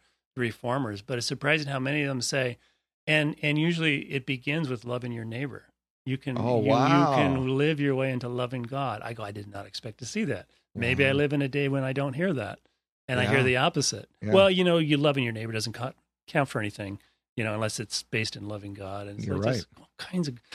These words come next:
Speaker 1: qualifications. When,
Speaker 2: So
Speaker 1: when
Speaker 2: wait.
Speaker 1: it is talked about, it's <laughs> qualified
Speaker 2: That
Speaker 1: in
Speaker 2: was,
Speaker 1: so many
Speaker 2: okay,
Speaker 1: strange
Speaker 2: that
Speaker 1: ways.
Speaker 2: was really good. Let's not scoot over that. So what you're saying is that when you looked at the, uh, in the commentaries, when people are covering the reformers, when people are coming,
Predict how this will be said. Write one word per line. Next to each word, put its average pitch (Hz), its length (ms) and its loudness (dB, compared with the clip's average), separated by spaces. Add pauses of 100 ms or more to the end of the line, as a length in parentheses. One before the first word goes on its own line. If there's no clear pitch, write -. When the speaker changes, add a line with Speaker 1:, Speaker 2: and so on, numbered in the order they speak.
(480)
Speaker 1:
qualifications. 156 840 -2
When, 170 160 4
Speaker 2:
So 131 100 4
Speaker 1:
when 185 120 6
Speaker 2:
wait. 180 100 2
Speaker 1:
it - 60 0
is 233 180 6
talked 180 280 0
about, 156 260 2
it's 139 120 -6
<laughs> - 120 -18
qualified 165 540 0 (100)
Speaker 2:
That 147 160 6
Speaker 1:
in 180 60 2
Speaker 2:
was, 160 80 6
Speaker 1:
so 240 140 8
many 226 140 4
Speaker 2:
okay, - 40 4
Speaker 1:
strange - 360 0
Speaker 2:
that 165 160 4
Speaker 1:
ways. 170 80 2
Speaker 2:
was 139 140 -2
really 143 200 0
good. 117 260 2
Let's 127 220 2
not 127 160 0
scoot 123 240 2
over 107 200 4
that. 87 220 -4
So 135 140 4
what 123 200 4
you're 151 100 2
saying 131 320 4
is 98 260 2
that 107 100 -2
when 110 120 4
you 120 100 4
looked 139 240 2
at 127 120 -6
the, 113 280 2 (120)
uh, 117 100 -2 (140)
in 117 80 2
the 113 60 -2
commentaries, 92 580 -2
when 101 80 0
people 117 260 0
are 117 100 2 (140)
covering 117 280 2
the 107 60 2
reformers, 104 480 0
when 101 60 -4
people 110 200 -4
are 107 40 -2
coming, 104 340 -4